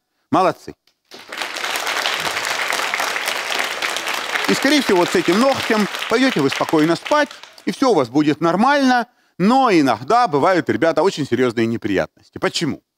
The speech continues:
Потому что кровотечение продолжается. Вот здесь лопнул крупный сосуд. Идет кровоизлияние. А крови деваться отсюда некуда.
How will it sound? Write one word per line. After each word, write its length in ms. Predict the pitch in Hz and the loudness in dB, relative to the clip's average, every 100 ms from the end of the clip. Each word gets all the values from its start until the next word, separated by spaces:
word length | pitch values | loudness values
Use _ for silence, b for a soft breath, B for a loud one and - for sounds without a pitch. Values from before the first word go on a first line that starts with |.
| _ _ _ _ | _ _ _ _
Потому 380 | 131 170 254 | -4 0 2
что 460 | 269 - 226 208 - _ _ | 2 2 2 2 -2 _ _
кровотечение 840 | - 151 151 170 - 294 285 220 | 0 2 0 -2 0 4 4 4
продолжается. 960 | - 175 170 151 120 120 90 - - 101 _ _ | 2 0 2 0 2 2 2 -2 -10 -20 _ _
Вот 180 | 123 113 | -4 -2
здесь 340 | 131 254 - | 0 0 0
лопнул 440 | - 196 226 160 131 | 0 0 2 0 2
крупный 400 | - 180 - 113 | 0 -2 0 -2
сосуд. 380 | - 101 - - - | -4 -14 -18 -18 -12
Идет 380 | 123 247 - _ | -2 -2 -2 _
кровоизлияние. 880 | - 160 165 131 135 123 90 82 78 _ _ _ _ - | -2 0 2 2 4 2 2 -4 -16 _ _ _ _ -6
А 100 | 139 | -4
крови 500 | - 190 262 269 165 | 0 2 2 2 0
деваться 640 | 120 147 185 240 - 113 | 2 2 2 0 -2 -2
отсюда 420 | 101 - 151 151 | -2 0 0 2
некуда. 460 | 127 95 - 69 | 2 0 -4 -18